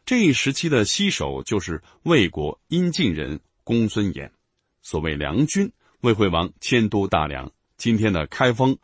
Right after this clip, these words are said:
所以呢，魏国从此被称为梁，国君就被称为梁君。我们读《孟子》书里提到的梁惠王、梁襄王，就是魏惠王、魏襄王。公孙衍在魏国做将军的时候和田须总理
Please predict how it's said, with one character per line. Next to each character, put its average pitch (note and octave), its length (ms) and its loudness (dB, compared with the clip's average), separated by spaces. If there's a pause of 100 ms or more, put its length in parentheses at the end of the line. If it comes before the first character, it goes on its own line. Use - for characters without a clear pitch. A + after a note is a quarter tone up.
(240)
所 F#2+ 200 -2
以 F#2 80 -2
呢， D2+ 160 -6 (140)
魏 G#2+ 220 2
国 E2 220 -2
从 F2 220 -6
此 D2 160 -10
被 D#2 180 -4
称 F#2+ 160 -8
为 G2 120 0
梁， D#2+ 380 -4 (220)
国 B2 180 0
君 G#3 220 -4 (100)
就 D2+ 280 -4
被 D#2 180 -4
称 F#2+ 180 -6
为 F2+ 140 0
梁 D2+ 280 -6
君。 F3 220 -2 (760)
我 A2 120 4
们 D3+ 140 4
读 E3 180 4
《孟 F#3 280 4
子》 D#2+ 300 -6
书 - 180 -4
里 F2 160 -2
提 G2+ 180 -4
到 F#2 180 0
的 C#2+ 140 -6
梁 D#2+ 240 -4
惠 C3 220 2
王、 C2+ 240 -10 (100)
梁 E2 240 -2
襄 D#3+ 240 -2
王， C2+ 180 -10 (180)
就 F3+ 200 -2
是 - 180 -8 (160)
魏 D3 180 2
惠 E2 200 -2
王、 - 200 -12 (280)
魏 D#2+ 120 0
襄 D2+ 260 -8
王。 - 180 -16 (960)
公 F3+ 180 2
孙 F3 160 4
衍 G#2+ 160 4
在 G#2+ 220 0
魏 A2+ 180 2
国 G2+ 160 2
做 G#2 160 -2
将 A#2+ 220 0
军 G#2+ 100 0
的 F#2+ 80 0
时 F2+ 160 -4
候 E2+ 160 0
和 D#2 320 -4
田 G#2 300 0
须 A#2 180 0
总 F2+ 240 -4
理 B1+ 160 -10